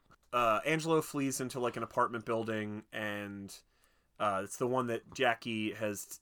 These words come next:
pulled him and Danny into and he, like, ditched Danny's wheelchair out on the landing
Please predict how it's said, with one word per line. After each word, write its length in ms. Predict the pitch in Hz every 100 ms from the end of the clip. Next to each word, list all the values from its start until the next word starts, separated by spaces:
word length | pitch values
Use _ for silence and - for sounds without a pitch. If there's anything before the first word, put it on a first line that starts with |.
| -
pulled 240 | - 117
him 160 | 113 110
and 100 | 101
Danny 420 | 107 104 104 104
into 580 | 101 101 110 101 98 98 _ _ _
and 180 | - 110
he, 420 | 107 117 113 110 -
like, 420 | 104 101 90 - _ _ _ _ _ - 113
ditched 580 | 135 127 - - - - _ _ _ _
Danny's 400 | 123 117 113 107
wheelchair 460 | 160 143 - 127 123
out 100 | 113
on 60 |
the 60 | 104
landing 640 | 110 117 117 113 110 110